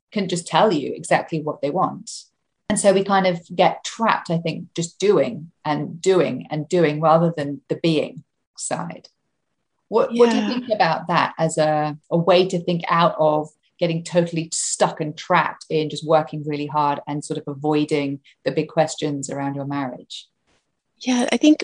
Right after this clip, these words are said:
Speaker 2: we both know this. We've talked about this before, but what is your why? Like, sometimes you don't know your why. You don't, like,
Speaker 1: Yeah.
Speaker 2: you're like, "I, I'm not happy in my marriage, but I don't really know what I want, or with my career, I don't,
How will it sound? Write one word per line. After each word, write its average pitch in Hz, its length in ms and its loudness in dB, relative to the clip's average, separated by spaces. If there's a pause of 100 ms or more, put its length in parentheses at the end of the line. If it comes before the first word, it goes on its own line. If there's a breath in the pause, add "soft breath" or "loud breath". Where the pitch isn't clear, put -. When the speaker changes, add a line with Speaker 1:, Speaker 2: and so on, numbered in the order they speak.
(120)
Speaker 2:
we 233 160 6
both 214 320 6
know 208 100 8
this. 180 160 4
We've 214 120 2
talked - 240 -2
about - 120 -2
this - 140 -2
before, 226 260 0
but 190 120 4
what 208 160 4
is 269 120 4
your 214 140 6
why? 180 560 2 (340 loud breath)
Like, 226 120 2
sometimes 302 280 10
you 269 80 8
don't 214 160 8
know 185 120 8
your 190 160 6
why. 131 200 2
You 190 120 -4
don't, 190 140 2
like, - 140 -8
Speaker 1:
Yeah. 165 140 -12 (220)
Speaker 2:
you're 208 100 2
like, 190 160 -4
"I, 196 180 0 (380)
I'm 214 120 10
not 254 180 8
happy 196 340 4
in 269 120 10
my 269 120 10
marriage, 277 560 4 (260 loud breath)
but - 120 -4
I 196 60 0
don't 226 220 8
really 240 200 8
know 208 100 6
what 190 140 4
I 175 100 -2
want, 233 420 2
or 180 320 0
with 208 220 -4
my 180 140 2
career, 247 500 2
I 202 140 2
don't, 214 240 2